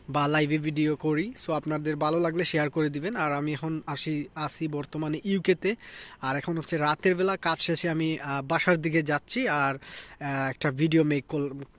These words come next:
ভাবলাম যে একটা ভিডিও মেক করি। আর বর্তমানে যারা আমাকে বলছেন যে, "ভাই, লিথুনিয়াতে আপনার, হ্যাঁ, বর্তমানে কোটা শেষ",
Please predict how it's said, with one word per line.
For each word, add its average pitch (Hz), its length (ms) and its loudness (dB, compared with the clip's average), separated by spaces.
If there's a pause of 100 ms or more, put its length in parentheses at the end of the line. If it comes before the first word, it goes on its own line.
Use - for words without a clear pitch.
ভাবলাম 160 340 0
যে 165 100 2
একটা 156 180 -2
ভিডিও 160 360 2
মেক 165 260 2
করি। 147 220 -2 (800)
আর 147 200 2
বর্তমানে 226 440 4
যারা 208 280 8
আমাকে 240 260 4
বলছেন 185 500 4
যে, 196 120 8
"ভাই, 185 280 6
লিথুনিয়াতে 170 960 4
আপনার, 160 520 -2
হ্যাঁ, 160 340 6
বর্তমানে 185 480 4
কোটা 196 400 2
শেষ", 175 400 -2